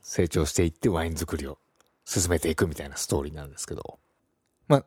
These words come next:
ストーリーはね、そういう感じで始まって、まあまあ、紆余曲折あるんですけど、それは実際映画見てください。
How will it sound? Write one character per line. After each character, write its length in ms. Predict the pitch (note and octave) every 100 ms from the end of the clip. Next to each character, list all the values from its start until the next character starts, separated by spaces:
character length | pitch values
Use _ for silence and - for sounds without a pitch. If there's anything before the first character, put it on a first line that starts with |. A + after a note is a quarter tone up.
| -
ス 140 | -
ト 140 | A#3 F3
ー 40 |
リ 100 | F2+
ー 40 |
は 80 | D#2
ね、 120 | D2 -
そ 160 | C#3+
う 20 |
い 40 | A#2
う 20 |
感 160 | G#2+ G2
じ 60 |
で 60 | F2+
始 240 | F#2 F#2+
ま 120 | F2+
っ 60 | E2+
て、 260 | - A#2+ F2
ま 160 | F#2
あ 60 | D2+
ま 140 | D#2
あ、 220 | D2 -
紆 40 | A2+
余 120 | E2+
曲 220 | - - -
折 100 | E2+ D2+
あ 40 |
る 120 | D2+ D#2
ん 60 |
で 80 | C#2+
す 100 | -
け 100 | D2+
ど、 220 | D2 C#2
そ 140 | - E3
れ 60 |
は 60 | C3
実 240 | B2+ -
際 60 | A2+
映 80 | A2
画 100 | G2
見 80 | G2
て 100 | F2+
く 100 | -
だ 100 | E2+
さ 160 | -
い。 180 | D#2+ -